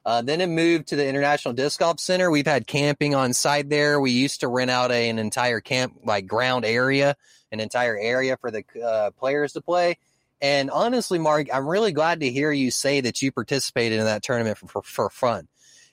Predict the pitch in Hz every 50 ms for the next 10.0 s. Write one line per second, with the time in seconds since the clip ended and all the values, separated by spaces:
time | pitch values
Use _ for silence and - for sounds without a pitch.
0 | _ - 147 139 - 170 147 143 127 120 143 160 208 226 - - - 180 175 175
1 | 180 175 180 - - 147 131 - 160 151 139 - 147 139 139 127 - 123 107 113
2 | 123 123 113 101 92 - _ _ _ _ _ _ - - 123 123 - 160 151 139
3 | 139 123 - - - - - 147 156 170 180 190 196 196 196 175 - _ - 139
4 | 139 139 127 120 117 110 131 135 147 151 147 147 143 139 135 131 127 123 120 -
5 | 127 113 - - - - - 131 131 131 131 131 131 131 131 131 131 127 127 -
6 | - - - 120 117 113 110 110 113 131 131 131 135 127 123 123 120 113 117 120
7 | 123 123 - - 127 113 110 113 110 - 127 120 127 113 127 143 147 135 120 127
8 | 127 - - 147 135 131 127 - - - _ _ _ _ _ _ _ _ _ _
9 | _ _ - _ _ _ - 135 143 165 196 208 - 226 196 190 180 160 147